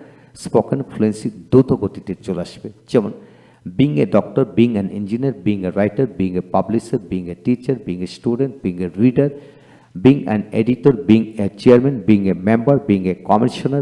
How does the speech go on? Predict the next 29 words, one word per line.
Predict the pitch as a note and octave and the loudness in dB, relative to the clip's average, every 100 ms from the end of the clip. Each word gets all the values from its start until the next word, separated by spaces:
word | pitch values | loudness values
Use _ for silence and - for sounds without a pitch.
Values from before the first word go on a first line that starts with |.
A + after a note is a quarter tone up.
| - F#2 | -2 -2
being | F2+ | -2
a | F2+ | -2
worker, | E2+ G2 A#2 - | 0 0 0 -2
being | A#2 - G2 | -4 -2 -2
a | F#2 | -2
farmer, | - A#2 B2 B2+ | -2 -2 0 -2
being | G2 E2+ | -4 -4
a | F2+ - | -6 -4
cultivator, | G2 - G#2 A#2+ - C#3+ D3 - | -4 -4 0 0 2 -2 -2 -8
being | - F2 | -6 -4
a | F2+ | -6
fisherman, | - C3+ - A2+ E2 - - _ _ _ _ _ _ _ _ _ _ _ _ _ _ _ _ _ _ _ _ _ _ G2 | -4 -2 2 0 -2 -12 -20 _ _ _ _ _ _ _ _ _ _ _ _ _ _ _ _ _ _ _ _ _ _ -4
being | A2 D3 C#3 | 0 2 2
a, | A2 - - - - _ | 0 -2 -10 -20 -20 _
uh, | G2+ G#2+ G#2+ A2 | 0 2 0 0
matchmaker, | B2+ B2+ - G#2+ A2 A2 C3 | 2 2 -4 -2 0 0 -2
being | G2 G#2+ G#2 | 0 0 2
a | G2+ | 0
servant, | F#2 - A#2+ A#2 C#3 - | -2 0 2 2 -2 -2
being | G#2 G#2 G#2 | -2 -2 -4
an | A2+ G2 F#2 - A#2+ | -6 -6 -6 -2 -2
agent, | A2+ C#3 C#3 - - - | 0 -2 -4 -12 -20 -4
agent, | A#2 A#2+ B2+ C3+ C3 - | 0 0 0 -2 -4 -8
being | G#2+ G2+ | -4 -2
a | F#2+ | -4
director, | F2 A#2+ C3 - C#3 | -4 -2 -2 -2 -2
being | A2+ G2+ G2 | 0 -2 -4
a | |
friend, | F#2 - B2 | -4 -2 -2